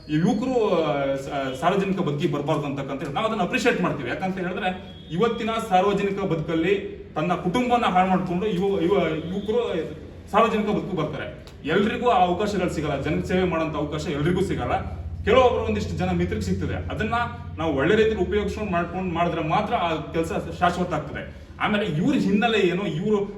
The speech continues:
ಅಕ್ಕಪಕ್ಕ ಕೂರ್ಸ್ಕೊಂಡಂತಹ ಕಾರ್ಯಕರ್ತರದ್ದು, ಇವರ, ಆ, ಯುವ ಕಾಂಗ್ರೆಸ್ ಅವ್ರದ್ದು ಹಿನ್ನೆಲೆ ಏನು, ಇವ್ರು ಏನ ಹಗಲದ ರಾತ್ರಿ ದಂಧೆ ಮಾಡ್ತಾರೆ, ಇವ್ರು ಸಮಾಜದಲ್ಲಿ ಎಷ್ಟು ನೈತಿಕತೆಯಿಂದ ಬದುಕ್ತಾ ಇದ್ದಾರೆ ಅಂತಕ್ಕಂಥದ್ನ ಹೇಳ್ಕೊಂಡು ಪ್ರೆಸ್ ಮೀಟಿಂಗ್ ನೀವು ಕರಿಬೇಕು. ಇವ್ರ ಹಿನ್ನೆಲೆ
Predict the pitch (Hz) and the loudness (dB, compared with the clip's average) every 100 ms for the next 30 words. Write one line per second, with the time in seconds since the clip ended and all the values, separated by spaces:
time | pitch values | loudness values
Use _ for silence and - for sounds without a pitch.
0 | - 147 208 202 - 185 180 175 196 185 | -8 -2 -2 -2 -4 0 0 0 0 0
1 | 180 180 170 160 156 170 202 196 165 165 | 2 0 0 -2 -2 -2 -2 -2 -4 -4
2 | 170 160 156 214 208 - - - 156 151 | -4 -2 -2 0 0 0 -6 -6 0 2
3 | 180 226 202 190 185 185 156 151 208 214 | 4 4 2 0 0 0 -2 2 4 4
4 | 180 156 170 151 202 196 185 208 180 165 | 4 2 -2 -2 0 0 0 0 0 0
5 | 135 147 202 160 156 185 185 196 165 151 | -2 -2 0 0 2 4 4 2 -2 -2
6 | 147 139 139 143 151 - - - - 156 | -2 -2 -2 -2 -2 -4 -12 -16 -8 -4
7 | 220 - 165 208 214 208 208 170 170 - | -2 0 0 2 2 0 0 0 -2 -2
8 | 226 202 190 156 190 220 202 202 180 151 | 2 4 4 4 2 2 0 0 0 2
9 | 165 202 202 147 147 143 156 - 151 - | 2 2 0 0 -2 -4 -4 -6 -6 -6
10 | 180 143 139 - - - 196 247 - 269 | -6 -4 -6 -8 -14 -4 4 6 4 0
11 | 269 277 247 202 196 208 202 214 180 151 | 0 2 2 2 2 2 2 2 0 0
12 | 147 156 147 - - - - - 156 214 | 0 0 0 -2 -10 -14 -16 -6 -2 0
13 | - 185 220 220 254 240 - - | 0 2 0 0 0 -2 -4 -10